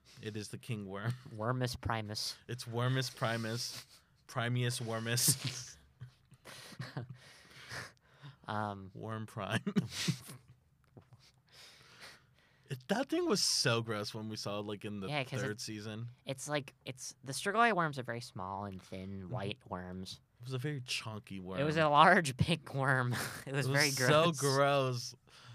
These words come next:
Speaker 1: It was like an earthworm on steroids.
Speaker 2: <laughs> It was slithering through slime into
Speaker 1: Oh,
Speaker 2: a,
Speaker 1: gross.
Speaker 2: into a storm drain.
Speaker 1: Yeah, it was a storm drain, and, like, <sighs> it was Quin-, we'll get into Quinlan soon.
Speaker 2: Yeah, because he is a unique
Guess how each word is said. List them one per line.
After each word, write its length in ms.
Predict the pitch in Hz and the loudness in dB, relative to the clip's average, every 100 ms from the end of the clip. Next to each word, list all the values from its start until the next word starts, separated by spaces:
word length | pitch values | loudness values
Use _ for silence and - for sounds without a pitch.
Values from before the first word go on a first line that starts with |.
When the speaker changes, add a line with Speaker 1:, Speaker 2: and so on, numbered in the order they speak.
| 98 | -8
Speaker 1:
It 40 | 135 | -4
was 200 | 127 127 | -4 -2
like 180 | 135 | 0
an 140 | 143 127 - | -2 -4 0
earthworm 500 | 139 131 139 147 143 | 0 2 0 -2 0
on 100 | 127 | 0
steroids. 960 | 120 - - 110 117 110 113 127 123 - | 0 -4 -4 0 0 2 0 0 0 2
Speaker 2:
<laughs> 60 | |
It 60 | - | 2
was 100 | 127 | 2
slithering 640 | - - 110 120 139 135 131 | 0 0 0 -2 -2 -2 -6
through 260 | - 123 117 | -8 -8 -8
slime 500 | - 113 110 107 107 | -10 -8 -8 -8 -8
into 280 | 104 123 | -10 -6
Speaker 1:
Oh, 180 | 113 98 | -6 -6
Speaker 2:
a, 0 | 95 | -8
Speaker 1:
gross. 440 | 117 110 107 - | -12 -12 -14 -14
Speaker 2:
into 260 | 110 104 110 | -14 -8 -8
a 120 | 104 92 98 _ _ | -8 -10 -20 _ _
storm 320 | - 98 110 | -12 -10 -8
drain. 380 | 135 143 156 156 - _ - | -6 -4 -4 -6 -12 _ -12
Speaker 1:
Yeah, 240 | 123 127 | -4 -2
it 40 | 117 | -2
was 120 | 139 | -4
a 60 | 180 | -8
storm 300 | - 104 113 | -8 -8 -6
drain, 360 | 95 92 95 87 _ _ - - | -6 -8 -10 -14 _ _ -20 -10
and, 200 | 107 98 | -8 -6
like, 240 | 104 95 - - _ _ _ - | -6 -8 -12 -20 _ _ _ -20
<sighs> 720 | - - - - - - - | -18 -18 -20 -20 -20 -18 -12
it 40 | |
was 120 | 131 | -12
Quin-, 400 | - - 139 127 123 - - _ _ | -12 -14 -10 -10 -12 -20 -20 _ _
we'll 140 | 175 | -8
get 180 | 214 269 | -2 0
into 220 | 202 165 | 0 0
Quinlan 480 | 127 127 101 95 90 | -4 -8 -8 -8 -10
soon. 360 | - 92 90 123 - - - - 131 | -12 -14 -16 -16 -20 -20 -20 -16 -8
Speaker 2:
Yeah, 100 | 127 | -8
because 280 | 127 139 135 | -4 -6 -4
he 220 | 160 214 | -2 -2
is 100 | 175 | -2
a 40 | |
unique 440 | 143 123 110 110 | -2 -4 -4 -6